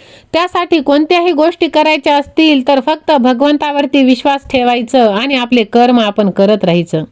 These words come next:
आपले कर्म जर चांगले असतील तर भगवंत आपल्याला त्या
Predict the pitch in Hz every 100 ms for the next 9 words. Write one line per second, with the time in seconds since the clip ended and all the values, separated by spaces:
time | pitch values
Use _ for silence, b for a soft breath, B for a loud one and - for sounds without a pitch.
0 | _ _ B B B B 262 330 320 294
1 | 302 339 349 349 330 311 320 302 285 -
2 | 320 320 269 262 262 247 262 285 294 285
3 | 269 277 269 262 226 254